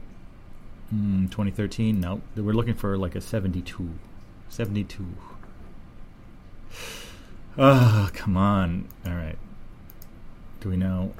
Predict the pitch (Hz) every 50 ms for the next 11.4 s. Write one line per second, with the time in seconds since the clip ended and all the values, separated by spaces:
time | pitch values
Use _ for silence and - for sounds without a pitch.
0 | - - - - - - - - - - - - - - - - - - - -
1 | - - - - - - - - - - - - - - - - 80 78 - -
2 | 85 82 76 - - 80 90 98 78 - - 131 117 110 98 104 98 92 90 90
3 | 90 - - 95 87 90 90 87 87 85 82 82 85 85 85 85 82 80 - -
4 | - - - - - - - - - - - - - - - - - 104 95 90
5 | 82 - - - - - 101 90 87 85 82 80 - - - - - - - -
6 | - - - - - - - - - - - 87 80 80 80 80 78 - - -
7 | - - - - - - - - - - - - - - - - - - - -
8 | - - - - - - - - - - - - - - - - - - - -
9 | - 110 110 107 - - 123 113 - 117 110 - 127 120 95 107 101 107 113 123
10 | 131 131 135 135 120 113 - - - 98 87 92 101 107 - 104 95 90 87 92
11 | 95 95 85 85 80 80 78 80